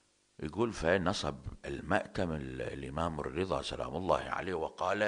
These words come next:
'أنشدني في الحسين.' قال: 'ما جئتك إلا أن أنشد لك قصيدة، أنا ناظم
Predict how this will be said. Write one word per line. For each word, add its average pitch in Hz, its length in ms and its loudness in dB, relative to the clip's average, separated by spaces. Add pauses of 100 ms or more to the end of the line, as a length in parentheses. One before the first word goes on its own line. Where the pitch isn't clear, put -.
(240)
'أنشدني 80 600 -2
في - 80 -8
الحسين.' - 640 -12 (100)
قال: 92 320 2
'ما 101 240 -2
جئتك 107 580 -8
إلا 131 840 2
أن 147 200 -4 (300)
أنشد 107 560 -2
لك 101 300 0
قصيدة، 95 720 0
أنا 76 160 -4
ناظم 80 340 -2